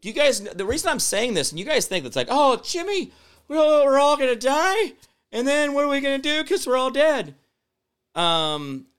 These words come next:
the city, county, and state literally, by our own laws, cause we made laws about this. This is really important, guys. Uh, the city, county, and state all have identical, identical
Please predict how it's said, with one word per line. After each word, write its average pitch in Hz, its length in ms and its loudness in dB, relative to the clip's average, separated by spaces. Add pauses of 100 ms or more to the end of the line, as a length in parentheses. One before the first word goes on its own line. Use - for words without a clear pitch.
the 151 120 -12
city, 262 560 -2
county, 208 520 -2
and 151 120 -8
state 147 580 -2 (640)
literally, 147 880 -4 (1080)
by 170 320 0
our 208 180 2
own 190 300 -2
laws, 139 640 0
cause 120 260 -4
we 294 160 -8
made 226 260 -2
laws 208 360 0
about 127 340 -2
this. 120 240 -6
This 220 180 -8
is 123 140 -12
really 202 240 -6
important, 147 480 -6
guys. 123 480 -6 (680)
Uh, 135 500 0 (180)
the - 60 -16
city, 233 340 0
county, 208 580 -4
and 147 80 -10
state 170 560 -2
all 202 300 2
have 185 360 -2
identical, 165 1000 -2 (540)
identical 185 840 -2